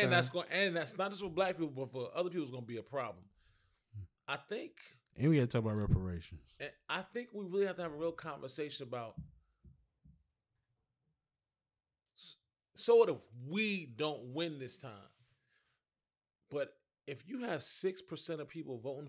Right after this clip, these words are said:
Speaker 1: for another candidate outside of the Democrats, Republicans, that shakes shit up. I've been looking at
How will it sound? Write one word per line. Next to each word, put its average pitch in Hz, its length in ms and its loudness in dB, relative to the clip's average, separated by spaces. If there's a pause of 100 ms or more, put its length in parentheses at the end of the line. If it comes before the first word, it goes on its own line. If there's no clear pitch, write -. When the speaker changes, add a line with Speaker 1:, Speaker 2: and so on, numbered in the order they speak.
Speaker 1:
for 123 140 -10
another 135 360 -10 (420)
candidate 151 420 -6
outside 135 400 -6
of 135 120 -6
the 113 60 -12 (100)
Democrats, 127 400 -10
Republicans, 127 420 -12 (320)
that 151 140 -2
shakes 123 320 -8
shit 104 200 -12
up. 98 160 -14 (2000)
I've 226 120 0
been 233 120 4
looking 185 280 2
at 151 180 -2